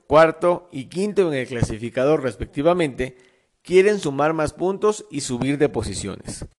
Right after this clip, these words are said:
Luego toca turno a la Fórmula cinco, que en Querétaro tuvo una de las mejores carreras de la temporada.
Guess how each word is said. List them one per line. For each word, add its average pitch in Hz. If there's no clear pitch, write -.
Luego 165
toca 151
turno 156
a 175
la 117
Fórmula 135
cinco, 185
que 156
en 151
Querétaro 170
tuvo 175
una 180
de 185
las 143
mejores 139
carreras 131
de 131
la 120
temporada. 131